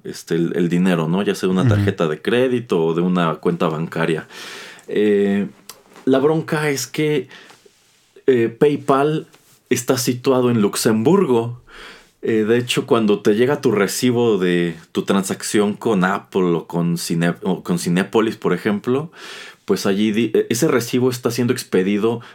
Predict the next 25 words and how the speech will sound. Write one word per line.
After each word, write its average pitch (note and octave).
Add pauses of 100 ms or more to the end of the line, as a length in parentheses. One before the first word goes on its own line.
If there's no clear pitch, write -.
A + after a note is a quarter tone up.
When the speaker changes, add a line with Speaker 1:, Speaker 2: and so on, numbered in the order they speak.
(100)
Speaker 1:
no G#2+
por B2+
el F#2+
cine, D#3+
sino G2
directamente A#2
por A2
PayPal, B2+ (520)
y G2
digamos G#2
que F#2+
ya F#2+
con-, F#2+
después G2
te G2+
llega G2
tu F2
confirmación F2
de F#2
lo D#2+
que -
sea F2
que -
compraste. G#2+ (580)
Eh, F#2+